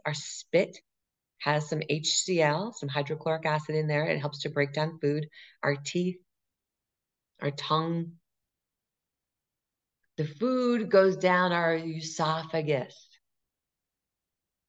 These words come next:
Esophagus is what? Not the trachea, not the larynx. Our esophagus goes down to the stomach. And then there's all these other parts of the digestive system as well.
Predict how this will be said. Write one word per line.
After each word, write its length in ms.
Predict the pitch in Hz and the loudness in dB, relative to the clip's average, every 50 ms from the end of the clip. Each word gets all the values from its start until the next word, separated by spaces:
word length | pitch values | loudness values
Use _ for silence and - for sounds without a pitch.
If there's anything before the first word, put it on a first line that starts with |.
| _ _ - | _ _ -6
Esophagus 760 | 156 151 156 - 180 175 180 180 - - 170 160 170 160 156 | -4 -4 0 2 2 2 2 0 0 -4 -2 0 0 0 0
is 140 | 156 143 143 | -2 -2 2
what? 260 | 151 151 - - - | 2 2 2 2 -2
Not 200 | 147 143 156 156 | -2 -2 -2 0
the 80 | 208 208 | -2 -4
trachea, 480 | 202 - 202 196 190 196 196 190 190 | -2 0 0 0 0 2 4 4 4
not 160 | 175 151 151 156 | 4 4 2 2
the 100 | 185 190 | 2 2
larynx. 680 | 185 180 175 180 180 180 175 175 175 175 - - - _ _ _ _ _ _ _ _ | 2 2 2 2 2 2 0 0 -2 -6 -12 -18 -20 _ _ _ _ _ _ _ _
Our 100 | 147 151 | 0 0
esophagus 1200 | 156 160 156 156 160 - 156 156 156 160 165 160 160 - 156 139 135 - 135 135 - - _ - _ _ _ _ _ _ _ _ _ | 2 0 -2 -4 0 2 2 4 4 4 2 0 -2 -4 -2 -2 -2 -4 -4 -8 -14 -20 _ -20 _ _ _ _ _ _ _ _ _
goes 160 | - 143 143 139 | 0 0 2 2
down 180 | 143 135 135 131 | 2 0 0 -2
to 80 | 131 | -6
the 80 | 127 131 | -8 -10
stomach. 340 | - - 127 - - - - - _ _ _ _ _ _ _ _ _ _ _ _ _ _ _ _ _ _ _ _ _ - - | -8 -8 -8 -8 -8 -12 -16 -20 _ _ _ _ _ _ _ _ _ _ _ _ _ _ _ _ _ _ _ _ _ -4 0
And 120 | 147 143 | 2 2
then 80 | 139 139 | 4 4
there's 200 | 139 135 127 156 | 4 2 4 4
all 280 | 170 196 202 196 196 | 4 4 6 6 4
these 140 | 190 180 170 | 4 2 0
other 160 | 165 160 156 | -2 -2 -4
parts 260 | 156 - 147 139 - | -4 -4 -6 -6 -4
of 80 | 147 139 | -4 -2
the 140 | 139 135 131 | 0 0 0
digestive 520 | 131 135 131 131 139 135 135 - 139 135 | 0 0 0 0 -2 -4 -4 -4 -8 -8
system 360 | - - 131 135 - 131 127 | -6 -6 -8 -8 -8 -10 -10
as 100 | 127 127 - | -8 -4 -2
well. 260 | 165 165 156 160 - | 0 2 2 0 -2